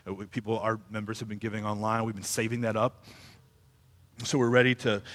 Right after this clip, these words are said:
to do some things. We're, as I've mentioned before, we're gonna do a little promo thing. It's rolling out this week. It's gonna be on, online, and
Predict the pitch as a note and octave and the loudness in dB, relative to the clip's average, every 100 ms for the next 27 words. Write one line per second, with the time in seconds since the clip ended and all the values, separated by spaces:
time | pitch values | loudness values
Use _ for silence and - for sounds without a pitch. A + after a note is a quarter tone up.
0 | - - A#2+ A2+ G2 A#2+ C3+ C#3 A#2+ C3+ | -18 -4 2 2 2 2 4 2 0 0
1 | C3+ B2 A2+ A2+ A2+ A#2+ B2 B2 A#2 - | 2 0 -2 -2 0 2 2 -2 -4 -2
2 | C3+ C3+ B2 A#2 A#2 A#2+ A#2 - C#3+ C3+ | 4 4 4 0 0 0 -2 -2 2 4
3 | C#3 C3+ D3+ D#3 E3+ - _ _ - _ | 4 2 0 0 -4 -14 _ _ -20 _
4 | - _ _ _ _ _ _ _ _ _ | -20 _ _ _ _ _ _ _ _ _
5 | _ _ _ _ _ - - C3 B2+ C3 | _ _ _ _ _ -14 2 6 8 8
6 | C3+ A#2+ C3 B2+ B2+ C3 D3 A#2+ A#2+ B2 | 6 6 4 2 0 -2 -2 -4 0 2
7 | B2 B2 - A#2 A#2 A#2 A#2 A#2 A#2 A2 | 2 0 -2 -2 0 0 2 2 0 -2
8 | G2+ | -6